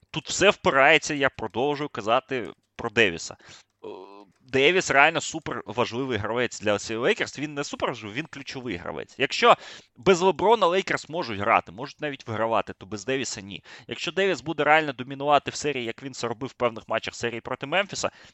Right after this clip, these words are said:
при всій повазі до Стефа Керрі, я не дуже бачу, як Голден Стейт цю серію виграють.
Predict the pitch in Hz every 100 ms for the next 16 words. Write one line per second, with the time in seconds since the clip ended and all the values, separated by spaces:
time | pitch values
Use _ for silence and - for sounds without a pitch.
0 | _ _ _ _ _ - 120 185 208 147
1 | 135 123 - 117 - 104 92 - - _
2 | 101 127 156 156 110 90 82 113 - 123
3 | 104 98 95 - 123 - - 117 104 85
4 | 82 80 - _